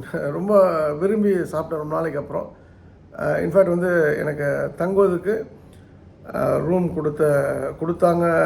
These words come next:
அப்படின்னும் போது, அது வந்து ஏனோ தானோலாம் கொடுக்காம ஸ்வீட் ரூம் கொடுத்து, அ,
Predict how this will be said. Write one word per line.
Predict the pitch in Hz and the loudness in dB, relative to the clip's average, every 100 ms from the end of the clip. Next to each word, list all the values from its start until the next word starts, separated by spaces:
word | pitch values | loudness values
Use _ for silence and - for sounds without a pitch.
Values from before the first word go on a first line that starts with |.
| 156 | 2
அப்படின்னும் | 147 156 156 | 0 -2 -2
போது, | 160 180 165 - - | -2 0 0 -2 -4
அது | - 165 | -4 -2
வந்து | 175 196 | 0 2
ஏனோ | 185 190 | 4 4
தானோலாம் | 185 180 165 170 170 | 4 2 0 -2 -4
கொடுக்காம | 156 151 147 - - - - - - | -6 -4 -4 -4 -8 -16 -20 -20 -10
ஸ்வீட் | - 214 208 | 0 0 2
ரூம் | 175 156 143 | -2 -2 -4
கொடுத்து, | 151 147 151 - - - - - - | -4 -2 -2 -2 -6 -20 -20 -18 -8
அ, | - 156 | -2 2